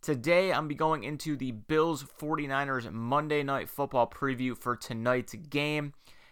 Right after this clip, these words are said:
Kinda going over some question mark keys to the game, some key players to watch, talk some U B football, and then we're gonna be finishing off with the Sabres,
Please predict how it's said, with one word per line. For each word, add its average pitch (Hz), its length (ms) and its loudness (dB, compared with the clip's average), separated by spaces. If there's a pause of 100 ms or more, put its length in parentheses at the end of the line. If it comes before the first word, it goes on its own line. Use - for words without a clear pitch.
(100)
Kinda 135 160 0
going 135 240 2
over 127 220 -2
some 110 160 -10
question 143 420 4
mark 123 320 4
keys 208 300 -8
to 151 60 -10
the 156 40 -4
game, 151 400 -2
some 120 260 -4
key 151 280 -4
players 131 460 0
to - 120 -8
watch, 135 460 8 (360)
talk 151 240 6
some 113 200 -6
U 139 240 0
B 139 180 2
football, 151 680 6
and 135 120 -2
then 135 100 0
we're 143 120 4
gonna 127 100 0
be 123 80 -6
finishing 208 640 -4
off 151 280 8 (400)
with - 240 -2
the 120 120 -2
Sabres, 156 720 2